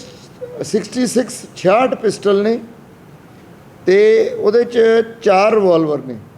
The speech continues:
ਔਰ ਇੱਕ ਏ ਕੇ ਫੋਰਟੀ ਸੈਵਨ ਹੈ, ਇੱਕ ਡਬਲ ਬੈਰਲ ਬਾਰਾਂ ਬੋਰ ਗਨ ਹੈ, ਇੱਕ ਹੈਂਡ ਗ੍ਰੇਨੇਡ ਹੈ। ਤਾਂ ਦੋ ਸੌ ਪੈਂਹਠ ਜਿਹੜੇ ਜ਼ਿੰਦਾ ਕਾਰਤੂਸ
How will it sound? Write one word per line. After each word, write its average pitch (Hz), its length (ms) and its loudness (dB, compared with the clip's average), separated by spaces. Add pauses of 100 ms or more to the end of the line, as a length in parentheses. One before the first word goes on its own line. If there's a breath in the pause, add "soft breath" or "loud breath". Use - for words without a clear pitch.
(1080)
ਔਰ 196 200 4
ਇੱਕ 233 280 -4
ਏ 214 100 2
ਕੇ 220 180 0
ਫੋਰਟੀ 208 300 0
ਸੈਵਨ 214 380 2
ਹੈ, 233 140 0
ਇੱਕ 180 240 -6
ਡਬਲ 185 280 0
ਬੈਰਲ 202 400 2 (520)
ਬਾਰਾਂ 160 260 2
ਬੋਰ 202 200 0
ਗਨ 196 280 -2
ਹੈ, 208 80 2
ਇੱਕ 208 140 -6
ਹੈਂਡ 170 280 -2
ਗ੍ਰੇਨੇਡ 185 420 -4
ਹੈ। 208 100 0
ਤਾਂ 202 120 -6
ਦੋ 180 200 -6
ਸੌ 208 140 -4
ਪੈਂਹਠ 208 520 -2 (760)
ਜਿਹੜੇ 196 440 -2 (920)
ਜ਼ਿੰਦਾ 175 340 0
ਕਾਰਤੂਸ 190 520 -2